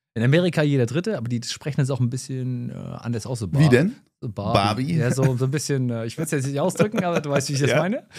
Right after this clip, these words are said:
Speaker 1: Und, äh, nee, nee, ich heiße wirklich so. Und, äh, bin, äh, jetzt quasi bestimmt, lass mich mal richtig über den Damm schlagen, äh, zwanzig Jahre in der Fitnessbranche jetzt. Ja, über zwanzig Jahre schon. Und bin da sehr, sehr, sehr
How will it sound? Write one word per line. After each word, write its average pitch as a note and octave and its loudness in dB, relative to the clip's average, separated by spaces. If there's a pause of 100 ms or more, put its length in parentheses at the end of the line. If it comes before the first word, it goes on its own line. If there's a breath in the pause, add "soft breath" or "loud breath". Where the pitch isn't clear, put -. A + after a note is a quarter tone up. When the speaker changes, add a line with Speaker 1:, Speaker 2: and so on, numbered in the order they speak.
(460 loud breath)
Speaker 1:
Und, C#3 0
äh, C3+ 2
nee, F#3 4
nee, G3 4
ich C3 0
heiße D#3 -2
wirklich D3 -4
so. B3+ -4 (220)
Und, B2+ -4
äh, A#2+ -2
bin, C3 0
äh, B2 -6
jetzt B2 -2
quasi C#3 -2
bestimmt, F3+ 2
lass D#3+ -2
mich D3+ -2
mal C#3+ 0 (120)
richtig D3 -2
über C3+ 0
den C3+ -2
Damm C#3 -2
schlagen, C3 -4
äh, A2 -4
zwanzig B2 -2
Jahre F2+ -2
in D#2+ -6
der D#2+ -14
Fitnessbranche - -14
jetzt. - -20 (520)
Ja, - -8 (460)
über G#2+ -4
zwanzig - -12
Jahre - -14
schon. - -18 (840)
Und F#2 -2
bin G2 -2
da F2+ -2
sehr, F2+ -4
sehr, D#2+ -6
sehr D#2 -8